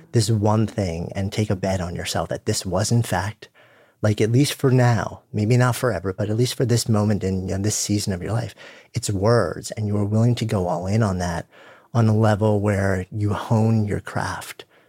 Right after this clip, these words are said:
so much faster rather than just saying, "Let me go really broad." And, and I think that's something that a lot of people were so filled with, you know, the classic fomo, like, "Well, but what if it's really this? Or what if it's really this? Let me b-,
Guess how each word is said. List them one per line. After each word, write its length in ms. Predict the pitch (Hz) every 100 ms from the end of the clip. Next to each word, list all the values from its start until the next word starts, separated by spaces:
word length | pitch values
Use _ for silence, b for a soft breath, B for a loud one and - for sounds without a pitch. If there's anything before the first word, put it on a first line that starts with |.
| b
so 400 | - - 123 110
much 240 | 107 101
faster 640 | - 107 107 - - - - -
rather 400 | 107 104 104 104
than 120 | 104
just 200 | 104 -
saying, 320 | 98 92 98
"Let 120 | 101
me 100 | 104
go 120 | 113 107
really 520 | 98 101 104 101 95
broad." 600 | - 143 135 107 92 104 B B B B B B B -
And, 600 | 117 117 110 107 101 95 - _ _ _
and 100 | 117
I 60 | 117
think 200 | - 151
that's 180 | 214 -
something 340 | 139 120 117
that 120 | 101
a 80 | 95
lot 360 | 87 87 92 95
of 160 | 98 -
people 600 | 98 95 90 87 87 - _ B B B B B -
were 120 | 107
so 500 | - - 117 131 127
filled 600 | - - 110 98 85 80
with, 180 | 90 -
you 80 | 98
know, 80 | 92
the 60 | 98
classic 420 | - 92 - -
fomo, 520 | 98 98 95 85 87
like, 240 | 87 95
"Well, 300 | 104 101 101 B B B B -
but 80 |
what 180 | 87 104
if 100 | 117
it's 160 | 120 -
really 220 | 120 127
this? 240 | 147 143
Or 60 | 95
what 140 | 90
if 80 | 101
it's 120 | 107
really 180 | 101 107
this? 240 | 113 120 101
Let 80 |
me 100 | 110
b-, 200 | 113 -